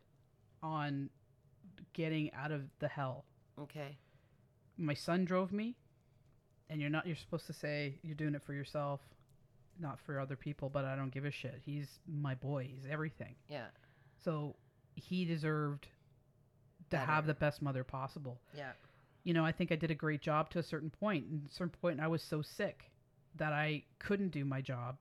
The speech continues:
Speaker 1: but it was something that I could see I could get out of.
Speaker 2: Right.
Speaker 1: <clears throat> So that was my, that was a big motivator for me. And I was, oh,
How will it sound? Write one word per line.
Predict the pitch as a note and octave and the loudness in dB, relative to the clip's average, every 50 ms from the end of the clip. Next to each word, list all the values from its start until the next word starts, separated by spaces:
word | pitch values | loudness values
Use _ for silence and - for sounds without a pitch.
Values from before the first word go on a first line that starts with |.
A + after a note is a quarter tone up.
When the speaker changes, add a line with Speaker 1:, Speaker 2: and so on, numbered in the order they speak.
| - _ | -16 _
Speaker 1:
but | - D#3 D#3 D#3+ | 2 2 4 4
it | D#3+ D3+ | 4 2
was | E3 D3+ | 2 2
something | - F3+ D#3+ - D#3+ D#3 | 2 0 0 2 2 2
that | D3 C#3 C3+ | 2 2 2
I | C#3 D3+ | 2 0
could | D#3 - D3 - | 0 -2 -6 -4
see | - D#3 D3 | -2 0 2
I | C3+ C3+ | 2 0
could | - - C#3+ | 0 -4 -6
get | - C3 B2 - - | -4 -6 -6 -4 -2
out | D3+ D3+ C#3 | 0 0 0
of. | B2 B2 - - - - _ - - - | -2 -6 -10 -16 -20 -20 _ -20 -20 -12
Speaker 2:
Right. | - C#3 C3 B2+ B2+ A2 - - - - - - - - - - - - - - - | -8 -6 -4 -4 -6 -8 -10 -16 -20 -20 -20 -20 -20 -20 -20 -20 -20 -20 -20 -4 0
Speaker 1:
<clears throat> | - G3+ F3+ E3+ D3+ - - - - - - | 0 2 2 2 0 -4 -10 -20 -20 -18 -6
So | - G#3 | 4 6
that | G3 F3+ | 8 8
was | F#3+ F3+ D#3+ | 8 6 6
my, | F3 E3+ E3 - | 6 4 4 6
that | F3 F#3+ | 6 6
was | F#3+ G3+ F3 | 6 6 4
a | F3+ | 2
big | C#3+ - F3+ E3 D3+ | 2 4 2 2 4
motivator | D#3+ - - D3+ D#3+ D3+ D3+ D3 C#3+ C#3+ C#3 | 4 2 4 2 2 2 2 2 2 2 0
for | - - D#3 D3 | 0 0 0 2
me. | D3+ D3 C#3+ C#3 C#3 D3 - | 4 4 4 4 4 2 2
And | - E3 D#3 D#3+ | 2 4 4 6
I | D#3+ E3 | 6 4
was, | E3+ F3 F3 E3+ - - - | 4 4 2 0 -2 -10 -12
oh, | - - - | -12 -14 -14